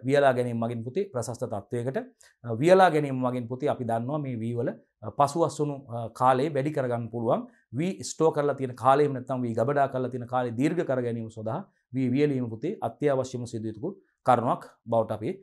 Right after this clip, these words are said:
අවධාරණය කරනවා. එහෙනම් අස්වනු වියලීම මගින් ධාන්‍ය වැඩි කාලයක්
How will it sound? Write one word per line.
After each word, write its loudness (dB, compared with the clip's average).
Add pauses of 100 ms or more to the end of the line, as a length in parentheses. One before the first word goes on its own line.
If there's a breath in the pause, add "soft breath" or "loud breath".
(100)
අවධාරණය 0
කරනවා. -4
එහෙනම් -2 (240 loud breath)
අස්වනු -2
වියලීම 2
මගින් -2
ධාන්‍ය 2
වැඩි 0
කාලයක් 0